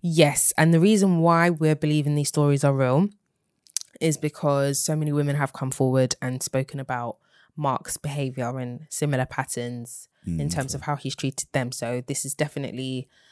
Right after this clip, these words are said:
Speaker 1: um, oh, although the, the circumstances of bringing them together are obviously is staged, the
Speaker 2: Mm,
Speaker 1: stories
Speaker 2: mm.
Speaker 1: seem to be
Speaker 2: They seem to match
Speaker 1: ge-,
Speaker 2: up.
Speaker 1: ge-, yeah, seem to be genuine.
Speaker 2: Mm, okay.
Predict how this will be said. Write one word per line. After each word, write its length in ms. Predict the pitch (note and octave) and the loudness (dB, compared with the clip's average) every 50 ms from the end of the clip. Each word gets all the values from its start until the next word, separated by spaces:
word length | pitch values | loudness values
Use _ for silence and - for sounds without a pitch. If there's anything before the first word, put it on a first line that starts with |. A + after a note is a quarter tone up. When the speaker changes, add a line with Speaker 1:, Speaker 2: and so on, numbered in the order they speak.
| _ _ _ _ _ _ _ _ _ _ _ | _ _ _ _ _ _ _ _ _ _ _
Speaker 1:
um, 560 | - C3+ C3 B2+ B2+ B2 A#2+ A#2+ B2 B2 B2 C3 D3+ D#3 _ _ _ _ _ _ _ _ _ _ _ _ _ - | -10 -8 -6 -6 -6 -6 -8 -10 -12 -12 -14 -16 -18 -20 _ _ _ _ _ _ _ _ _ _ _ _ _ 2
oh, 220 | - D#3 - - _ _ _ _ _ _ - - D#3+ D#3 - | 2 2 2 2 _ _ _ _ _ _ -12 -10 -6 2 6
although 280 | E3 F3 E3 D#3+ F3+ F3+ | 6 8 8 8 8 6
the, 300 | F3+ D3+ D#3+ D3+ - D3+ - | 6 4 2 0 0 0 0
the 280 | - D#3 D3+ D3 D3 D3 | 4 6 6 6 6 4
circumstances 720 | - - F#3+ F#3 F#3 - F#3+ - - D#3+ D#3+ D#3 D#3 D3 | 4 6 6 6 6 4 2 4 4 4 4 4 0 -2
of 100 | D#3 C#3+ | -2 -2
bringing 240 | - C#3+ C#3+ C#3 C3+ | -2 -2 -2 -2 -2
them 140 | C#3 C3+ C3+ | -2 -2 -2
together 380 | - C#3 C3+ D#3 D#3+ D3 C3+ C3 C#3 | -2 0 2 2 2 2 0 -2 -4
are 120 | C#3 - | -2 -2
obviously 400 | - - C#3 C#3 - - A#2+ B2 | -2 -2 -2 -2 -4 -4 -6 -4
is 80 | B2+ C3 | -4 -4
staged, 640 | - - - B2+ B2 B2 B2+ B2+ - - - - - _ _ _ _ _ _ _ _ _ _ _ _ _ _ - | -4 -2 -2 -4 -4 -4 -4 -6 -6 -8 -8 -10 -16 _ _ _ _ _ _ _ _ _ _ _ _ _ _ -2
the 60 | D#3 | 0
Speaker 2:
Mm, 40 | - | 2
Speaker 1:
stories 500 | - - D3+ D3 C#3 C3 C3+ C#3 C#3 - | 4 6 6 6 4 4 2 2 2 0
Speaker 2:
mm. 200 | E3 D#3 E3 - | 0 -2 -4 -6
Speaker 1:
seem 320 | - - - D3 C#3+ C#3 - | -8 -4 -2 -2 0 0 -2
to 100 | - C3+ | -4 -6
be 360 | C#3+ C3 C3 B2+ B2+ B2 B2 _ _ _ _ - - - - | -6 -4 -4 -4 -4 -6 -8 _ _ _ _ -20 -18 -10 -4
Speaker 2:
They 60 | - | 0
seem 220 | F#2 - - F#2 E2 | 2 2 2 2 0
to 100 | D#2 E2 | -2 -2
match 220 | E2+ F2 E2 - - - | -4 -4 -4 -4 -2 0
Speaker 1:
ge-, 60 | A2 A2 - | 0 0 0
Speaker 2:
up. 40 | |
Speaker 1:
ge-, 60 | D3 - | 0 -2
yeah, 360 | C3+ - C3+ C3 B2 A2 A2+ C#3+ | -2 0 0 0 0 -2 -4 -8
seem 200 | - - - C#3 C3+ | -8 -6 -6 -6 -6
to 120 | - C3 | -6 -10
be 100 | B2+ B2+ | -10 -10
genuine. 440 | A#2+ - A#2+ A#2 A2+ A#2 A#2 A#2 - _ _ - | -8 -8 -8 -6 -6 -6 -8 -10 -12 _ _ -10
Speaker 2:
Mm, 360 | F#2 F#2 F2 E2 D#2 D#2 D#2 | -6 -6 -4 -4 -6 -8 -8
okay. 260 | - A#2 - E2+ D#2+ | -10 -10 -8 -8 -10